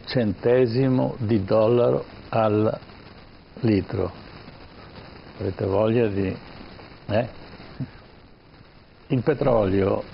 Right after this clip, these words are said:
è il prodotto che gira di più al mondo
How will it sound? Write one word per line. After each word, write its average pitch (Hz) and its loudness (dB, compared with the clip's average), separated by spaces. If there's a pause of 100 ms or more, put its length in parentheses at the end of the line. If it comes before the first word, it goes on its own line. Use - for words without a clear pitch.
è - -2
il 104 0
prodotto 117 0
che 104 0 (280)
gira 131 4
di 110 4
più 120 2
al 113 4
mondo 113 2